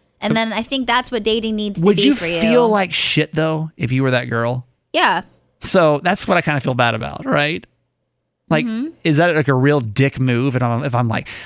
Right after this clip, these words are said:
Speaker 2: "I'm literally going on this social experiment to see, can I date an ugly girl and not die?" <laughs>
Speaker 1: But it,
Speaker 2: You know?
Speaker 1: <laughs> it shouldn't be, but it's not a social experiment. I think it, like, you are, you've been so brainwashed.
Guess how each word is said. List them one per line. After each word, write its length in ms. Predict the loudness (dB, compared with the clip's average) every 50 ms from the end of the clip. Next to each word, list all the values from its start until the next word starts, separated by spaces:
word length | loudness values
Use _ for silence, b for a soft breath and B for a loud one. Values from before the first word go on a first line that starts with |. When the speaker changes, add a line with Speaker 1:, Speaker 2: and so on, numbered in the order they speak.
| B -4
Speaker 2:
"I'm 140 | -4 -2 0
literally 480 | 0 2 2 2 2 0 0 -2 -2
going 400 | 0 0 0 0 -2 -4 -6 -6
on 140 | -4 -4 -4
this 120 | -4 -4
social 380 | -4 -2 -2 -2 -2 -2 -4 -6
experiment 480 | -6 -6 -4 -4 -4 -2 -4 -4 -4 -4
to 40 |
see, 220 | -4 -4 -4 -4 B B B B 0
can 160 | 2 2 2
I 120 | 2 2 0
date 300 | 0 2 0 0 2 2
an 100 | 2 2
ugly 280 | 2 2 2 2 0 2
girl 240 | 4 2 2 2 2
and 180 | 2 2 4
not 320 | 4 4 2 2 -2 -2 0
die?" 680 | 2 2 4 4 4 4 4 4 4 2 2 2 2
<laughs> 40 | 2
Speaker 1:
But 80 | 2
it, 140 | 2 2 2
Speaker 2:
You 180 | 0 0 0 0
know? 120 | 0 0 0 0
Speaker 1:
<laughs> 60 | -2
it 140 | -2 -2 -2
shouldn't 380 | -4 -4 -2 -2 -2 -2 -2 -2
be, 240 | -2 -2 -2 -2
but 160 | -2 -2 -2 -2
it's 160 | -2 -2 -4
not 220 | -4 -2 -2 -2 -2
a 60 | -4
social 400 | -4 -4 -4 -4 -2 -4 -4 -4
experiment. 580 | -4 -8 -8 -6 -4 -2 -2 -2 -2 -4 -4
I 80 | -4 -4
think 240 | -4 -6 -6 -4 -4
it, 140 | -6 -4 -2
like, 240 | -2 0 0 -2 -4
you 440 | -6 -6 -6 -4 -4 -2 -2 -2 0
are, 260 | 0 0 0 -2 -4 -6
you've 240 | -6 -6 -6 -4
been 200 | -2 -2 -2 -2
so 200 | -2 -2 -2 -2
brainwashed. 840 | -2 -4 -4 -6 -6 -4 -4 -2 0 0 0 -2 -4 -8 -12 -14 -16